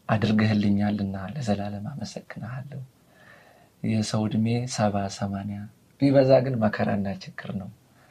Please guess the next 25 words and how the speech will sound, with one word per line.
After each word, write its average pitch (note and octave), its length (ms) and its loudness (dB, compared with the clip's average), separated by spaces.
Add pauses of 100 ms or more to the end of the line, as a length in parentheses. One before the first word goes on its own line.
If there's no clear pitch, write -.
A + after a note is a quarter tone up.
(160)
የሚሉት C3 300 2
እነዚህ E4+ 300 4
የመሳሰሉት F3 580 6
በጣም - 280 2
የተለመዱ G2+ 600 2
አባባሎች G#2+ 600 0
ናቸው። - 300 -6 (420)
ከዚህ A2+ 240 0
ከመዝሙረ G2+ 540 -2
ዳዊት G2 340 -6
መጽሐፍ G2+ 380 -2
የወጡ G#2 300 0
አባባሎች G#2+ 540 4
ናቸው - 300 -8
እና A2 120 2 (800)
መጽሐፍ E3+ 360 6
ቅዱስ D#3+ 340 0 (240)
ያው A2 160 6 (180)
ተራ C#3+ 300 6
መጽሐፍ A#2 420 4
እንዳልሆነ G#2 480 4
እናምናለን። G#2 680 4 (560)
ሰዎች B2 340 2
በመንፈስ G#2+ 540 2
ተነድተውና G#2 600 2